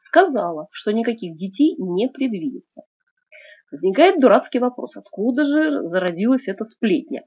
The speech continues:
А вот откуда. Дело в том, что Ева,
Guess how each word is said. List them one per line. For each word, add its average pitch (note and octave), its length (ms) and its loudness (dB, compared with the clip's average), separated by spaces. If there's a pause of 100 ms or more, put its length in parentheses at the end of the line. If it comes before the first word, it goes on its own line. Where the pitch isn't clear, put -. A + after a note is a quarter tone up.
А C#4 180 4
вот A#3 280 0
откуда. - 480 -16 (520)
Дело D#4+ 280 6
в - 120 -18
том, G3 300 2
что F#3 500 -6 (260)
Ева, G#3 640 -2